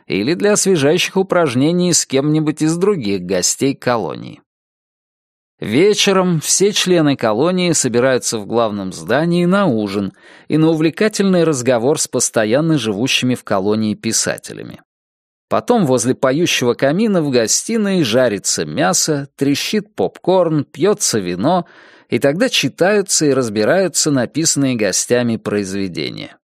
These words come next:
Для меня это просто сказочная среда для писателя. Особенно мне нравится, что завтрак тебе приносят к коттеджу и ставят бесшумно,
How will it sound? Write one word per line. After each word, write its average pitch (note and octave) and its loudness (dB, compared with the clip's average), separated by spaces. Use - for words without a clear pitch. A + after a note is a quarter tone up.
Для B2 2
меня A#2+ 2
это A2+ -4
просто C3+ 2
сказочная C#3 0
среда F#2+ -2
для G#2 -6
писателя. - -8
Особенно F#3+ 0
мне C#3+ 4
нравится, D3+ 0
что D#3+ 0
завтрак D3 -2
тебе G#2+ -2
приносят A#2 -2
к - -20
коттеджу F3+ -2
и E3 2
ставят E3+ 0
бесшумно, C#3 -4